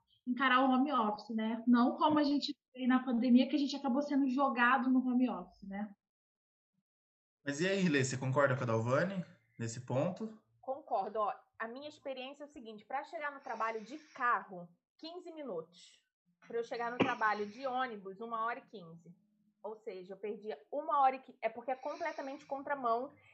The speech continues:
Speaker 3: e o ônibus, ele dava uma volta, assim, enorme.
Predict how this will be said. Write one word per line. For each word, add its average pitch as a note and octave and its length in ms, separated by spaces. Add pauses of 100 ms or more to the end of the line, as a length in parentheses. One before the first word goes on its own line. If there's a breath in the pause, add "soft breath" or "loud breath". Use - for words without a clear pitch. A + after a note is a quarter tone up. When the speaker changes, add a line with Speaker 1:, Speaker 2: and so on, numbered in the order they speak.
Speaker 3:
e B3+ 100
o B3+ 80
ônibus, B3 460
ele B3+ 160
dava A#3+ 260
uma A#3+ 180
volta, A#3 500
assim, A#3 560 (1200 soft breath)
enorme. G3+ 720